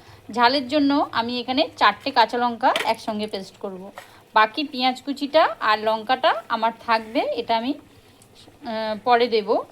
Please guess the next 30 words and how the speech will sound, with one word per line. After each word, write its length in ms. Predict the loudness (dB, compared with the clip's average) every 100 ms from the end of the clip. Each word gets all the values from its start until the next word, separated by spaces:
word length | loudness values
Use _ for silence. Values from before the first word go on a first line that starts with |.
| -12
এটা 200 | -8 0
চারটে 340 | 2 2 0
লঙ্কা 360 | 0 0 0 -2
দিয়ে 280 | 2 0 0
আমি 260 | -6 -6
এটা 240 | -4 -2 -2 -6 -8
পেস্ট 260 | -8 -10 -10
বানাবো। 400 | -8 -8 -12 -18 -20 -20 -20 _ -20 -20 -14
এবার 260 | -2 2 2
এটা 360 | 2 0 4 4
আমি 200 | 4 -2 -4
মিক্সিতে 480 | -8 -8 -10 -8 -6
নিয়ে 180 | -4 -4
নিচ্ছি 460 | -6 -8 -8 -8 -8 2
বাটবো 340 | 2 4 0
বলে। 320 | -2 0 -2 -4
এটা 160 | -6 -2
চাইলে 240 | -2 -2
শিলে 280 | -4 -4 0
বাটলে 360 | 0 0 -2
খুবই 260 | -2 -4 -2
ভালো 300 | 0 2 4
হয়, 220 | 4 4 -2 -20 _ _ _
তো 60 | -4
আমি 160 | -4
নিয়ে 200 | -6 -8
নিলাম। 300 | -8 -2 0 -2 -8 -14 -16 _ -20 -20 _ _ -20 -20 _ _ _ _ _ -20 -20 -20 -10
পোস্তটাও 560 | -8 -6 -4 0 2 0
নিয়ে 180 | -4
নিয়েছি 380 | -6 -8 -8 -10